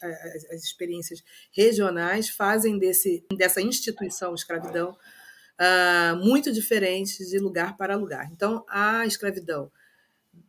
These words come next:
urbana é uma, rural é outra, a da cana é uma, do café é outra, do, da mineração é outra, da charqueada é outra. Então, a gente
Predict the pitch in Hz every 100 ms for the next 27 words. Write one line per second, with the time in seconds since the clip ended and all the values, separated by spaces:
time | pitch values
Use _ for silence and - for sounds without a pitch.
0 | - 226 214 202 226 214 196 233 202 165
1 | 165 160 170 208 185 196 202 160 147 -
2 | _ _ - 156 156 147 - 226 226 175
3 | 170 196 220 170 160 170 - 190 196 170
4 | 202 202 156 139 143 143 151 156 175 190
5 | 196 190 - 233 214 226 226 170 165 -
6 | - 233 - 262 202 208 233 180 165 170
7 | 226 220 160 - - - - - 233 233
8 | 240 226 220